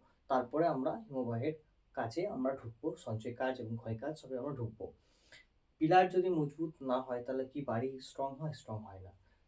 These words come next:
ঠিক একইভাবে আমরা আজকে পিলারটা গঠন করব, বাড়ি পরে হবে। চলো শুরু করা যাক। প্লিজ ফোকাস।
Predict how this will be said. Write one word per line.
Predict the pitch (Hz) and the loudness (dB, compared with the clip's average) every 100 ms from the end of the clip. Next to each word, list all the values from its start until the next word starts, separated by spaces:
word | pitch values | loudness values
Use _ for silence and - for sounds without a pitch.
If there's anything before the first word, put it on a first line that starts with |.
| _ | _
ঠিক | - 139 | -6 -4
একইভাবে | 135 151 151 151 | -2 -2 -2 -2
আমরা | 175 143 | -2 0
আজকে | 135 - 175 | -2 -2 -8
পিলারটা | - 143 139 - 135 | -6 -2 -2 0 -2
গঠন | 110 110 104 | -2 -6 -12
করব, | 95 92 - - _ _ _ _ - | -12 -16 -18 -20 _ _ _ _ -8
বাড়ি | 107 - | -2 0
পরে | - - | 2 2
হবে। | - - - _ _ _ _ _ | 0 -8 -16 _ _ _ _ _
চলো | - 143 107 | 2 2 2
শুরু | - 151 | -2 -2
করা | 147 113 | 0 -2
যাক। | - _ _ _ _ _ _ _ _ - 135 110 113 - _ _ _ _ _ - - - _ | -6 _ _ _ _ _ _ _ _ -4 2 2 2 -6 _ _ _ _ _ -20 -18 -20 _
প্লিজ | - 123 - | -4 -4 -2
ফোকাস। | 120 113 - | -2 -2 -4